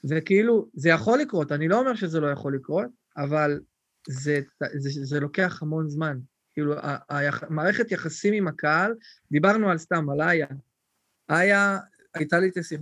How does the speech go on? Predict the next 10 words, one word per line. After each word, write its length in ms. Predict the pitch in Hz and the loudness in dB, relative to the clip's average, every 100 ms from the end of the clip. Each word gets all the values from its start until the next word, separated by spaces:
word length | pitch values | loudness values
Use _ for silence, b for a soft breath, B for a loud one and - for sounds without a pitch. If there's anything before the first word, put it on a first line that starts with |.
| - | -12
בדרך 580 | 139 82 - 151 185 202 | -14 -12 -6 0 0 0
לקליפ, 380 | 208 269 269 190 | 0 0 0 0
בדרך 340 | 156 165 180 | -2 -2 -2
לדרום, 500 | 190 190 226 226 196 | -2 0 0 -2 -2
ל-, 260 | 156 147 147 | -2 -2 -4
למדבר 460 | 147 151 160 202 | -6 -6 -2 -2
שנסענו, 420 | 175 185 190 220 170 | -2 -6 -4 -4 -4
אז 100 | 151 | -6
נסענו 300 | 143 180 165 | -6 -4 -2
ביחד. 380 | 151 139 139 | -2 -2 -8